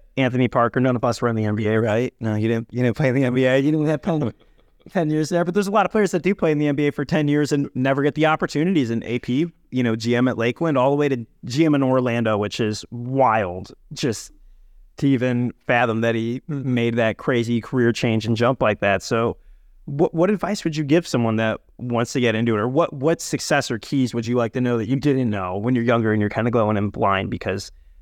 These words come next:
I don't believe any of us have any kind of N B A lineage in us, right? N-, no one's worked in, yeah, between the three of us, no one's worked in the league in our families. So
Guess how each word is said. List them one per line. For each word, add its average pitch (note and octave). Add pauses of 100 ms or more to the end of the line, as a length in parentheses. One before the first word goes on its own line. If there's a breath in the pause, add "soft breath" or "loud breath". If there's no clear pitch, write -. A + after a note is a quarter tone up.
(140)
I C#3+
don't D#3+
believe C3+
any B2+
of A2
us G#2
have A2
any G#2+
kind G#2
of G2+
N G2+
B G#2
A F#2
lineage F#2
in F2+
us, G2
right? A#2 (140)
N-, A2
no A#2
one's A2+
worked A#2+
in, A#2 (140)
yeah, A2
between F3
the C#3+
three E3
of D3
us, C#3+
no D#3+
one's B2+
worked B2
in A2
the G2+
league G2+
in G2+
our G2
families. F2+
So G#2+